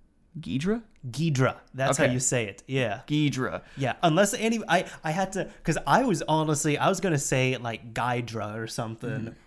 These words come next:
Speaker 2: or Ghidra. That's what I was thinking of. But I had to look up videos, and they were saying Ghidra. That's how you pronounce it.
Speaker 1: Which, first of all, you're the one who showed me this picture. I love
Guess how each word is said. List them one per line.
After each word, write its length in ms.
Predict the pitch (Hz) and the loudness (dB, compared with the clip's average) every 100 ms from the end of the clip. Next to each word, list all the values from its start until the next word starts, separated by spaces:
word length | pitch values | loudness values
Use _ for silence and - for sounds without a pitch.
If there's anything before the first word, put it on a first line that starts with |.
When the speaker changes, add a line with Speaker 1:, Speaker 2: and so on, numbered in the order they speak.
| _ - | _ -6
Speaker 2:
or 240 | 131 120 | -4 -2
Ghidra. 680 | 113 135 143 110 113 98 104 | 0 2 2 0 -6 -6 -6
That's 220 | 131 127 | -6 -4
what 100 | 120 | -2
I 140 | 127 | -2
was 160 | 127 - | -2 -4
thinking 340 | - 101 113 | -8 -10 -10
of. 160 | 101 104 - - | -10 -12 -12 -4
But 80 | 120 | -2
I 40 | |
had 160 | 170 170 | -2 -2
to 80 | |
look 320 | 135 131 175 - | -2 -2 -2 -2
up 240 | 180 110 | -4 -4
videos, 720 | 123 143 156 107 101 107 107 - - - | -4 0 0 -2 -6 -8 -10 -14 -20 -8
and 300 | 135 123 120 | -4 -2 -2
they 120 | 131 | -2
were 120 | 151 | -2
saying 480 | 143 175 156 139 131 123 113 | 0 0 2 0 -4 -10 -12
Ghidra. 580 | 135 165 147 113 101 - - - | -6 -4 -4 -6 -10 -14 -20 -16
That's 400 | 120 156 175 - | -2 4 4 2
how 220 | - 165 | 0 2
you 220 | 151 160 | 4 4
pronounce 640 | 151 143 139 131 107 - - | 4 4 4 2 2 -4 -8
it. 260 | - - - 147 | -8 -10 -6 -4
Speaker 1:
Which, 160 | 139 | -2
first 580 | - 220 202 185 160 135 | -2 -2 2 6 6 6
of 80 | 131 | 2
all, 100 | 127 | 4
you're 180 | 151 160 | 6 6
the 80 | |
one 140 | 139 139 | 8 6
who 80 | 131 | 4
showed 260 | - 131 | 4 2
me 80 | 139 | 2
this 120 | 135 | 0
picture. 420 | - 147 - 151 - - - - | -2 -2 -2 -6 -8 -18 -20 0
I 160 | 123 120 - | 2 2 -2
love 760 | 120 117 123 139 135 127 120 | -6 -4 2 4 4 2 -2